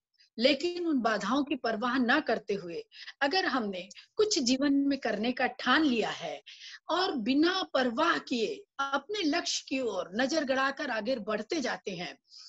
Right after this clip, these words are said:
तो सफलता जरूर आपके कदम चूमती है और बुलंदियां, जो आपकी शोहरत है, शोहरत की बुलंदियों तक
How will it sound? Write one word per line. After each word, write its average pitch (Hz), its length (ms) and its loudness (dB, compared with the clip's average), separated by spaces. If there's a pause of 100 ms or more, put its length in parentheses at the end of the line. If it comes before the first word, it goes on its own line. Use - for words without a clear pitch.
(280)
तो 311 100 2
सफलता 220 720 -2
जरूर 233 460 -2
आपके 214 300 -4
कदम 170 360 -6
चूमती 165 540 -14
है 151 240 -18 (840)
और 277 400 2 (240)
बुलंदियां, 302 920 2
जो 294 200 -4
आपकी 330 260 -2
शोहरत 277 840 -2
है, 214 320 -2
शोहरत 330 500 -4
की 370 80 0
बुलंदियों 302 600 -2
तक 220 200 -8